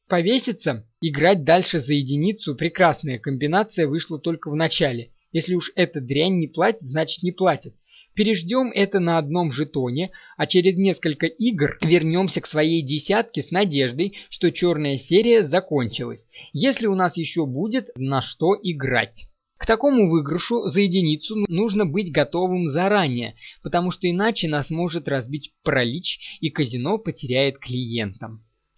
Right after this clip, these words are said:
Бывают, э, также автоматы-соблазнители, и Грант такими тоже располагает. Дело в том, что за определённые комбинации они дают специальную премию.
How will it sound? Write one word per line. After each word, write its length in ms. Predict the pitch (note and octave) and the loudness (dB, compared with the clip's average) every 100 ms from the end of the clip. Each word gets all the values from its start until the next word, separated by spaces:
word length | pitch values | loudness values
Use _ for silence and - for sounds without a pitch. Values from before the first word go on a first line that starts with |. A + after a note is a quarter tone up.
| - | -8
Бывают, 580 | B2+ C#3+ F3+ A#3+ G#3+ - | -2 0 2 4 2 0
э, 200 | - D3+ | -8 -8
также 440 | - F3+ F#3 D3 | 0 2 2 2
автоматы-соблазнители, 2000 | E3 E3 - E3+ E3 F#3 F#3+ F#3 - - - F#3+ E3+ G3+ E3+ D#3 D#3+ D3 D#3 C#3+ C#3+ - - - | 0 0 0 -2 0 0 0 -2 -4 -20 -2 -2 2 2 2 0 0 0 0 2 0 -6 -18 -2
и 280 | F3 F3 - | 2 2 2
Грант 540 | C3 D3+ G3+ A#3+ - | 0 2 2 0 -2
такими 380 | E3+ D#3 F#3+ A3 | -2 0 0 0
тоже 400 | G#3+ E3+ D3+ C#3+ | 0 0 2 0
располагает. 680 | C3+ - C3+ B2+ A#2+ A#2+ A#2+ - - _ | -2 -4 -2 -2 0 -2 -2 -6 -20 _
Дело 280 | D#3 F3+ F3 | 2 2 2
в 60 | - | -2
том, 320 | A#3+ C4 G#3+ | 0 0 0
что 280 | - - F3 | -4 -2 0
за 120 | D#3 | 2
определённые 760 | - D#3+ E3 D#3 E3+ D#3 C#3 C#3 | 0 0 -2 -2 0 2 0 -2
комбинации 760 | D3+ C#3 D#3 G3 B3 - C#3 - | -2 -2 0 0 -2 -2 -2 0
они 220 | D3+ F#3+ | 0 2
дают 300 | F3+ F3+ F3+ | 4 2 -2
специальную 640 | - E3 - F3+ F#3 F#3+ F3+ | -10 -10 0 0 2 0 0
премию. 520 | G3+ E3 A#2+ G#2 | 2 2 0 -6